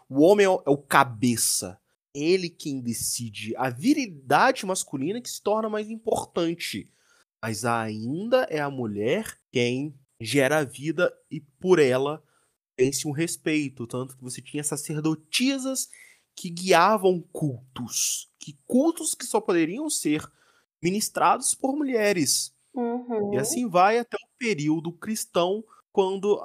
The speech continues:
Speaker 1: a, a mulher passa a, a, a receber um papel cada vez mais secundário.
Speaker 2: Sim.
Speaker 1: E em sociedades pré-cristãs ainda tinham como aquela que carrega o filho, aquela que protege o filho pra um dia ele se tornar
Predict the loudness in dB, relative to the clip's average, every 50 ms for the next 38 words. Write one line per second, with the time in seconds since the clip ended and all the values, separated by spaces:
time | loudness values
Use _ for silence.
0 | -10 -10 _ -4 -4 -4 -4 -4 -4 -2 0 0 0 0 0 -2 -6 _ _ -6
1 | -6 -6 -6 -6 -4 -4 0 2 2 0 0 0 -4 -4 -4 -4 -4 -6 -6 -4
2 | -4 -4 -6 -6 -6 -8 -6 -6 -6 -4 -2 -2 -2 -2 -4 -4 -4 -4 -2 0
3 | -2 -2 0 0 0 0 0 0 -2 -2 -2 -2 0 0 -2 -4 -6 -6 -4 -4
4 | -4 -4 -6 -6 -6 -6 -4 0 4 6 6 6 6 4 2 -2 -4 -8 -10 _
5 | _ _ _ _ _ _ _ _ -10 -4 -2 -2 -2 -2 -4 -6 -8 -10 -16 _
6 | -10 -6 -2 -2 0 0 0 0 0 0 2 2 2 2 0 0 0 0 0 0
7 | -2 -6 -6 -6 -4 -2 0 0 0 -2 -2 -4 -2 -2 -2 -4 -4 -4 -6 -6
8 | -6 -6 -6 -4 -4 -2 0 2 2 2 0 -2 -4 -4 -2 -2 -4 -6 -6 _
9 | -20 _ -14 -10 -8 -8 -6 -2 -2 -2 -2 -4 -8 -12 -6 -4 -4 -2 -2 -4
10 | -6 -6 -8 -12 -12 -10 -6 -2 0 0 0 2 2 0 0 0 -4 -6 -6 -6
11 | -2 0 0 0 0 0 0 2 4 4 2 2 0 -6 -8 -8 -10 -8 -6 -4
12 | -4 -4 -6 -6 -4 -2 -2 -2 -4 -4 -4 -2 -2 0 0 0 0 0 -2 -4
13 | -8 -4 0 0 0 0 -2 -6 -4 0 2 4 4 4 2 0